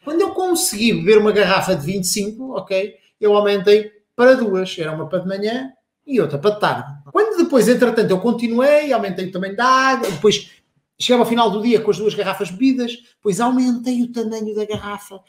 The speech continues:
de vinte e cinco para trinta e três, de trinta e três para meio litro,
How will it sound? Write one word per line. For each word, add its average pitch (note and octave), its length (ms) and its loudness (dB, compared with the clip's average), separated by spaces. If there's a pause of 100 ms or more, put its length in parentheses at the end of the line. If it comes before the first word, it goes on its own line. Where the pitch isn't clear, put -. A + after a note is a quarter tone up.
(220)
de D#3 100 -12
vinte F3+ 240 -2
e - 40 -8
cinco F#3 300 -4
para D#3+ 140 -2
trinta D#3 280 -6
e G3 80 -2
três, A3+ 480 -2 (200)
de E3+ 180 -10
trinta G3+ 360 4
e F#3 140 6
três G3 360 6
para C#3 180 -6
meio D#3+ 300 0
litro, C4 640 0